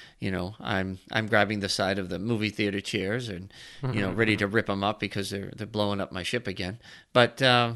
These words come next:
Speaker 1: they, they, y-, you know, it, it, it's effective. But why it can't shoot going forward absolutely makes no sense. It, it, there was nothing said in Star Trek Six like the, uh,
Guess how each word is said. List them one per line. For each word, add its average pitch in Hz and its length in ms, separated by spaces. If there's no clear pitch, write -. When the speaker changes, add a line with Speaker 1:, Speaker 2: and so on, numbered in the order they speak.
Speaker 1:
they, 180 240
they, - 360
y-, 113 200
you 170 140
know, 107 200
it, - 460
it, - 220
it's - 180
effective. - 560
But 120 200
why 123 240
it 135 200
can't 151 260
shoot 160 400
going 139 300
forward 143 520
absolutely 143 560
makes 131 240
no 123 120
sense. 123 400
It, 120 140
it, 110 160
there 120 140
was 117 180
nothing 127 340
said 131 380
in 123 160
Star 117 240
Trek 110 300
Six - 360
like 104 300
the, 104 300
uh, 98 180